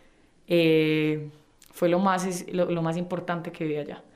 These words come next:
Es como, este es el aquí, este es el ahora, esto es lo que estoy viviendo y no hay nada más.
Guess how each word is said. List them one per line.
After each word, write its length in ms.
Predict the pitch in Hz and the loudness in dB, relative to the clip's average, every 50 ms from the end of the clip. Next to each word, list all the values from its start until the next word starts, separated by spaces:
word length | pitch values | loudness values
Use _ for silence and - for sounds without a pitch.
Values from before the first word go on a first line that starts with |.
| - - - _ _ | -20 -20 -20 _ _
Es 60 | - | -10
como, 240 | - 196 190 185 - | -6 -4 -4 -2 -2
este 200 | - 175 - 180 | -4 -4 -4 -4
es 60 | 175 | -2
el 80 | 180 185 | -2 -2
aquí, 240 | 180 185 - 214 214 | -4 -4 0 0 0
este 180 | 214 214 214 | 0 0 -2
es 60 | 180 | -4
el 120 | 196 185 180 | -2 -2 0
ahora, 240 | 175 180 180 190 190 | 2 2 2 0 -2
esto 160 | 185 - 185 | -4 -4 -4
es 60 | 180 | -4
lo 60 | 175 | -4
que 80 | 175 - | -4 -6
estoy 260 | - - - 185 175 | -10 -4 -2 0 0
viviendo 600 | 165 175 180 190 196 190 185 185 175 190 190 190 - - - - - _ _ _ _ _ _ _ _ _ _ | 2 2 0 0 0 0 -2 -2 -2 -4 -4 -6 -10 -20 -20 -20 -20 _ _ _ _ _ _ _ _ _ _
y 220 | - 170 170 165 156 | -4 -2 0 0 0
no 120 | 156 151 | 0 -2
hay 60 | 151 | -2
nada 220 | 151 151 151 156 156 | -2 -2 -2 -2 -4
más. 300 | 156 156 151 - - | -4 -8 -10 -14 -18